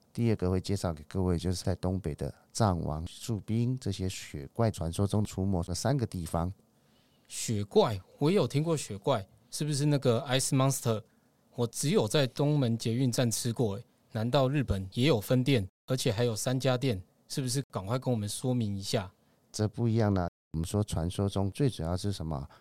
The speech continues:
Speaker 1: 因为我刚刚讲过的，毕竟我们台湾是不下雪，就算下雪在深山里面，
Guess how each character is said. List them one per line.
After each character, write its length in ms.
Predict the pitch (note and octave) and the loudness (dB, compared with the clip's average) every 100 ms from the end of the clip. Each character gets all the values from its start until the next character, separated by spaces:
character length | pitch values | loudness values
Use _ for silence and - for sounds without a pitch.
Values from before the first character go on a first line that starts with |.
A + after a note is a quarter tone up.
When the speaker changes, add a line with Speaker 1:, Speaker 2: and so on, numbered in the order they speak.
| _ | _
Speaker 1:
因 120 | - A2 | 0 0
为 60 | |
我 40 | F#2 | 2
刚 200 | F#2 F#2 | 2 2
刚 80 | F#2+ | 0
讲 220 | D2+ D2 | -2 -4
过 160 | F2 | -2
的， 120 | D2+ B1 - | -2 -4 -4
毕 120 | B2 | 0
竟 140 | A#2+ | 2
我 60 | A2+ | 0
们 100 | D#2+ | -2
台 220 | - F2 | -4 -2
湾 140 | F#2 F#2+ | -2 -2
是 120 | - | -6
不 160 | - | -10
下 260 | - F#2 D#2 | -4 -2 -2
雪， 200 | - - - _ _ - | -4 -12 -16 _ _ -2
就 140 | C3+ | 2
算 160 | B2+ B2 | 4 4
下 200 | B2 G#2 | 4 2
雪 120 | D#2+ | 0
在 140 | F2+ | -2
深 300 | F2 - F#2+ | -2 -2 -2
山 280 | - G2 F#2+ | 0 0 0
里 120 | D#2+ | -2
面， 200 | D#2 E2+ | -2 -4